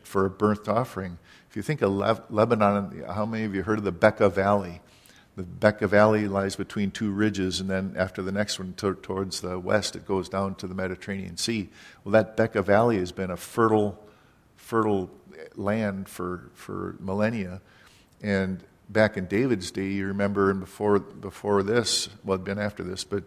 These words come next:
um, or before this, it would have been where the cedars of Lebanon were used to build the, the temple,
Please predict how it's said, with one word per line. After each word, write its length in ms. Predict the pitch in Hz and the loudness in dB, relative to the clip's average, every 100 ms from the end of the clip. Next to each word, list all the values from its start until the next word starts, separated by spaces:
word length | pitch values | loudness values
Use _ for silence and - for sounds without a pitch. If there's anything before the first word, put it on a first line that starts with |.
| - - - _ _ | -10 -20 -20 _ _
um, 300 | - 87 85 82 - | -14 -12 -12 -16 -10
or 120 | 101 | -10
before 280 | 90 110 104 | -6 -2 -2
this, 220 | 95 - | -2 -4
it 20 | |
would 100 | 90 | -6
have 60 | 92 | -6
been 220 | 98 98 | -6 -6
where 360 | 95 92 92 - - - 98 | -6 -4 -6 -8 -20 -20 -8
the 100 | 104 | -4
cedars 520 | - - 120 117 98 | -2 2 4 4 4
of 140 | 98 92 | 2 2
Lebanon 480 | 113 110 98 95 | 2 2 -4 -4
were 120 | 98 95 | -4 -4
used 360 | 95 95 - | -4 -6 -6
to 80 | 101 | -8
build 340 | 92 92 92 | -4 -4 -4
the, 200 | 95 98 95 | -6 -10 -10
the 100 | 98 | -10
temple, 440 | 95 120 - - | -8 -8 -8 -12